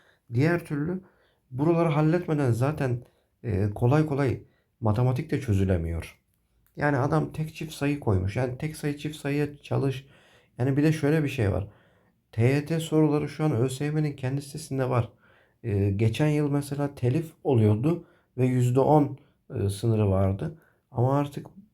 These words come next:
bundan sonra böyle bir sınır da yok. Girip Ö S Y M'nin sitesinden hangi konudan kaç soru sorulmuş? Bu sorulardan on beş tanesi, yani en azından on iki, on üç tanesi bahsettiğim kadar kolay mı, zor mu? Aslında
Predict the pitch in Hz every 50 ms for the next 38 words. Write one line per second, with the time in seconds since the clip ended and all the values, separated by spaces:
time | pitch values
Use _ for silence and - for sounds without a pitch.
0 | _ _ - 123 120 120 135 143 143 143 - 147 143 143 143 139 131 139 135 143
1 | 143 139 139 - - 135 139 147 151 139 123 110 98 104 107 - - _ _ _
2 | _ _ _ _ _ _ _ _ - 131 131 151 151 151 - - - 120 131 123
3 | 123 - 139 139 143 139 139 139 139 143 135 - - - 131 120 123 - 120 117
4 | 104 95 98 101 - - _ _ _ _ _ - 117 135 143 143 147 - 143 139
5 | 131 131 135 127 127 - 131 135 135 - - 131 120 117 - 107 101 92 85 85
6 | 85 92 - - _ _ _ _ _ _ _ _ _ - 123 120 127 143 143 135
7 | 131 135 139 127 127 135 135 117 135 - _ _ - - 135 139 135 131 135 120
8 | 131 - 123 123 131 131 120 123 - 127 127 123 123 - _ _ _ - - 104
9 | 104 104 95 127 147 139 131 131 131 131 113 123 131 123 123 135 135 131 123 123
10 | - 131 127 127 123 120 - - 123 123 123 - _ _ _ _ _ - 113 113
11 | 113 - 131 123 127 - 131 127 127 120 127 123 123 - - 120 120 127 127 123
12 | 120 113 107 110 120 123 120 104 98 92 - - _ _ _ _ _ _ _ _
13 | - 104 110 - - - 139 139 135 139 139 147 143 147